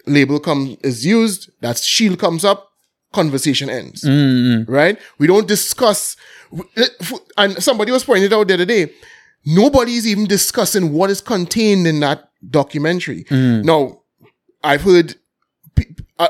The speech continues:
Speaker 1: a lot of people say, without it being challenged, that the, the documentary contains falsehoods.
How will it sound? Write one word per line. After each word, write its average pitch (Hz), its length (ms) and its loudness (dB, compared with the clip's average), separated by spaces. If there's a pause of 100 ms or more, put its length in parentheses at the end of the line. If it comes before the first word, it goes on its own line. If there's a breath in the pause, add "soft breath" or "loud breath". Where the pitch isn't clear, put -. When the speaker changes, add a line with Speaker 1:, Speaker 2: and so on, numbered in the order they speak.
Speaker 1:
a 170 80 2
lot 185 120 4
of 208 120 -4
people 170 280 0
say, 147 480 0 (480 soft breath)
without 220 360 2 (120)
it 180 160 2
being 165 220 2
challenged, 139 440 -2
that 131 180 -4
the, 143 100 -2
the 139 220 -6
documentary 131 500 -2
contains 143 500 -2
falsehoods. 110 640 -4